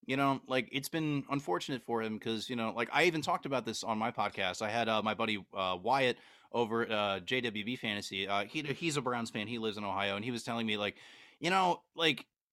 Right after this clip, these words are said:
I think a lot of people forget, like, around the time that Baker Mayfield got hurt, they also lost both of their starting tackles last year.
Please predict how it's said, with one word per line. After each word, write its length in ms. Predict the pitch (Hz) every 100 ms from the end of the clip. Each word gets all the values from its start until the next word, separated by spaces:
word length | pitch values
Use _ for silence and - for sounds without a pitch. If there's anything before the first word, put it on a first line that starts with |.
| _ _ _ _
I 100 | 156
think 180 | 170 277
a 40 | 226
lot 200 | 196 190
of 60 |
people 200 | 170 160
forget, 380 | 135 110 139 123 _ -
like, 160 | 113 -
around 260 | 131 190 226
the 60 |
time 360 | 139 147 143 123
that 120 | 117
Baker 200 | 127 127
Mayfield 460 | 120 123 127 107 98
got 160 | 107 -
hurt, 300 | - 147 120
they 140 | 113 135 -
also 320 | 190 240 180
lost 380 | 127 107 123 - 101
both 260 | 117 127
of 80 | 110
their 140 | 101 98
starting 380 | - 104 95
tackles 500 | 87 95 95 - 92
last 320 | - 73 - -
year. 160 | -